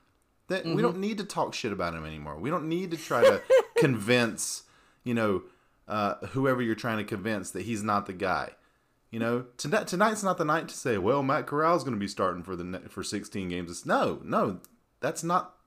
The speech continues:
Speaker 1: tonight's not that night. Tonight is, we support Bryce Young, we support the Panthers.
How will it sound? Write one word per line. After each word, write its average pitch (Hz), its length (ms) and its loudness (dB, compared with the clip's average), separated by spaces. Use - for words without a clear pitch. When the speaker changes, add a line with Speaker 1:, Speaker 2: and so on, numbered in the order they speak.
Speaker 1:
tonight's 170 380 2
not 165 180 4
that 127 160 2
night. 107 300 -2
Tonight 151 320 2
is, 131 300 -4
we 110 120 -2
support 127 420 0
Bryce 135 280 0
Young, 165 240 0
we 107 80 -2
support 123 360 -6
the - 60 -8
Panthers. 151 640 -4